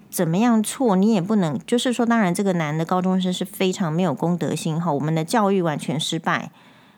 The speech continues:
啊！为什么会这么不在乎别人的需求？你明明是有多余的，你今天没有多余的就算了嘛，旁边这个位置姑且还不是你的，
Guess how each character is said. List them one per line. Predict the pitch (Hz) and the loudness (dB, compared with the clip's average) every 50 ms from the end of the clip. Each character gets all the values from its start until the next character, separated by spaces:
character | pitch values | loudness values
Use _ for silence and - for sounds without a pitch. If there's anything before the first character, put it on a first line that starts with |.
| _ | _
啊！ | - - - | -6 -2 0
为 | 233 302 | 0 0
什 | - 226 | 0 0
么 | 170 170 | 0 0
会 | 190 - 240 214 190 175 | 0 0 0 2 2 0
这 | 180 - 247 | 0 0 0
么 | 233 208 180 | 2 2 0
不 | 175 - 175 | 0 -2 -2
在 | 165 - 214 196 185 | 0 0 0 2 2
乎 | 196 190 180 | 0 -2 -2
别 | 180 - 156 151 151 | 0 0 0 2 2
人 | 143 143 | 0 0
的 | 147 147 143 | -2 -2 -2
需 | 139 - - 170 165 | -2 -2 -2 -4 -4
求？ | 170 - - - - - - 165 | -4 -4 -2 -2 -2 -4 -4 -2
你 | 160 165 | 0 2
明 | 165 175 190 196 | 2 4 4 4
明 | 196 196 | 4 2
是 | 208 202 - 220 | 2 2 0 0
有 | 202 170 - - - - | 0 0 0 -2 -4 -2
多 | - 180 160 165 165 | 0 2 4 4 2
余 | - - - | 2 0 -2
的， | - - | -2 0
你 | 160 165 | 0 0
今 | 165 - 226 233 | 2 2 2 4
天 | 226 220 | 4 4
没 | 220 226 | 4 4
有 | 208 160 | 2 2
多 | 156 - 180 175 175 | 2 2 2 2 2
余 | 175 156 - | 2 0 0
的 | 139 135 | -2 -2
就 | - 170 | -2 -4
算 | 165 - - 196 185 160 131 117 | -4 -4 -2 -2 -2 0 -2 -4
了 | - | -6
嘛， | 117 117 117 - - - - - - _ - | -6 -8 -10 -12 -16 -20 -20 -20 -20 _ -4
旁 | - 214 233 | 0 2 2
边 | 269 285 | 4 2
这 | 277 - 254 | 2 2 2
个 | 240 | 4
位 | 247 240 214 | 4 4 2
置 | 208 - 180 | 2 -2 -2
姑 | 165 - 202 214 | 0 2 2 0
且 | 208 - 175 | 2 0 -2
还 | 151 - 147 | -2 -2 -4
不 | 156 165 | -2 -2
是 | 165 - 190 | 0 2 2
你 | 185 170 156 - - | 4 4 2 0 -2
的， | - - - - | -2 -4 -6 -6